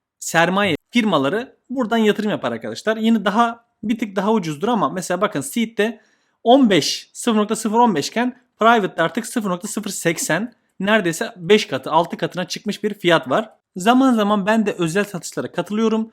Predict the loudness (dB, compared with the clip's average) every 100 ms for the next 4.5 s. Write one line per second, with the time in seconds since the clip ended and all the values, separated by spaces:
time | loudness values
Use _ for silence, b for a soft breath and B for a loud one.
0 | b b b 2 2 0 0 2 2 -2
1 | -2 -2 -2 -2 -2 -2 -4 -4 0 2
2 | 0 -2 -4 -2 -4 -4 -8 -4 -2 0
3 | -2 -2 -4 -6 -6 -6 -2 -2 -2 -4
4 | -8 -6 -6 -4 -4